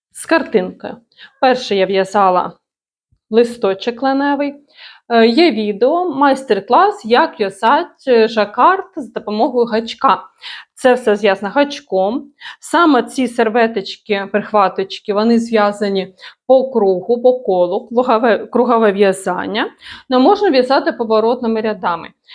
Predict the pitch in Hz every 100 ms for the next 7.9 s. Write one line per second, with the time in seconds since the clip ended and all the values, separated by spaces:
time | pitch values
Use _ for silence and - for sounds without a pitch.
0 | - 233 262 403 427 285 277 285 262 240
1 | 247 330 - 233 285 294 277 233 226 208
2 | 202 208 214 233 233 247 254 277 320 339
3 | 415 466 302 180 - - - 254 294 359
4 | 294 311 233 247 262 240 247 240 233 196
5 | 180 - - - - _ _ _ _ _
6 | _ _ _ _ _ _ _ _ - 320
7 | 226 202 196 - - - 180 -